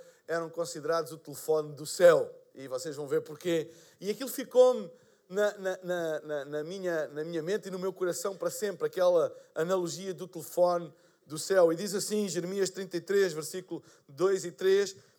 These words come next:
"Esta é a mensagem do Eterno, do Deus que fez a terra e a tornou habitável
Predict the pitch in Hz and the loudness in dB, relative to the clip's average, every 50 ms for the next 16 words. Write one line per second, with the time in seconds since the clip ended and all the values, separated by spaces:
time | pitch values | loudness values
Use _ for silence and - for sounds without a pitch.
0 | _ _ - 196 226 233 220 - 233 233 233 - 220 226 220 214 202 190 180 175 | _ _ 4 6 6 6 6 6 4 4 4 2 -2 -4 -2 -2 -2 -4 -4 -4
1 | - - 208 202 208 208 202 175 208 202 196 175 - _ _ _ - 139 131 202 | -2 0 2 4 4 2 2 0 -2 -4 -6 -10 -14 _ _ _ -20 -16 -12 -8
2 | 214 208 190 - - 208 202 196 190 175 160 139 123 107 92 - _ _ _ _ | -8 -8 -6 0 2 4 6 8 6 6 4 2 -4 -12 -16 -20 _ _ _ _
3 | _ _ 135 151 180 156 - 214 240 262 262 254 - - - - - 214 208 180 | _ _ -10 -10 -8 -4 0 4 6 6 6 4 0 -6 -12 -4 0 0 0 2
4 | 196 196 202 - 208 196 196 190 180 - 190 190 180 180 - _ _ _ _ _ | 0 -4 -2 0 2 4 4 4 2 2 0 -2 -2 -4 -10 _ _ _ _ _
5 | - 180 202 196 196 196 202 175 175 190 196 196 196 185 190 190 175 - - 214 | -4 2 2 2 2 0 -6 -6 -2 -2 0 0 0 0 -2 -6 -6 0 2 4
6 | 208 208 202 180 156 156 151 151 156 151 | 4 4 2 2 2 2 4 4 2 0